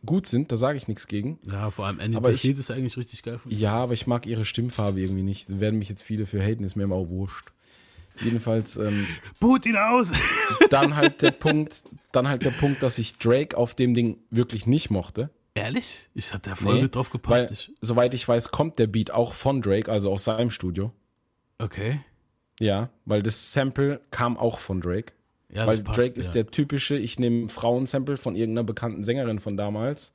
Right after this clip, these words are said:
Speaker 2: Ja.
Speaker 1: und mach dann meinen Lovey-Dovey-Shit drüber, so.
Speaker 2: Das stimmt, ja.
Speaker 1: Und zu dem Zeitpunkt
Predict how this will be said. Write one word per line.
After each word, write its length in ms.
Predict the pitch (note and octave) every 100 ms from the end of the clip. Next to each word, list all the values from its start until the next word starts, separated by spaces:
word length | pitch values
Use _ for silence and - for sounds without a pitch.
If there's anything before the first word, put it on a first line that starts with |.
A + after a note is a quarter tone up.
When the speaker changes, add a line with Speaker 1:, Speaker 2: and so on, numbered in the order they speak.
| -
Speaker 2:
Ja. 240 | A2+ A2 -
Speaker 1:
und 120 | G#2+
mach 180 | A2+ A#2
dann 140 | B2
meinen 200 | A2+ A2 G#2+
Lovey-Dovey-Shit 800 | G#2+ A2+ G2 A#2+ B2+ A2 G2+ -
drüber, 260 | G2+ F#2+ G2
so. 60 | G#2
Speaker 2:
Das 120 | D#3+
stimmt, 360 | - A#2 G2+ F2+
ja. 160 | F#2 - - _ _ _ _ -
Speaker 1:
Und 260 | A#2 A2+ - _ _ _ _ _ _ A2
zu 100 | -
dem 200 | C3+ D#3
Zeitpunkt 600 | - D3 - D3 D3 -